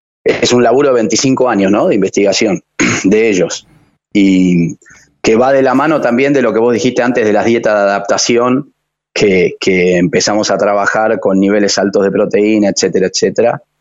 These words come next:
Y la verdad que sí, funcionan, funcionan muy bien. De hecho, a mí en mis clientes me gusta mucho porque en general son productores que no son filoteros profesionales y me simplifica mucho el manejo, la programación.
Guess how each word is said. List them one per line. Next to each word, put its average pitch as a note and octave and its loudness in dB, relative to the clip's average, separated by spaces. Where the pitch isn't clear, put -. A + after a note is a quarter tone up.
Y F2 0
la G2 2
verdad G2+ 0
que A2 0
sí, G2+ -4
funcionan, G#2+ 0
funcionan A2+ 0
muy A2 2
bien. G#2 -2
De G#2 2
hecho, A2+ 0
a G#2+ 0
mí B2 2
en A#2+ 2
mis C3 0
clientes B2+ 0
me A2 0
gusta C3 0
mucho D3 0
porque A#2+ 0
en - -2
general A#2+ 0
son B2+ -2
productores B2 0
que A2 -2
no A2 0
son G#2+ -2
filoteros G#2 0
profesionales B2 -2
y G#2 2
me G2+ 2
simplifica G#2 -2
mucho A#2+ 0
el G#2+ 0
manejo, G#2+ 0
la G2 0
programación. F#2+ -2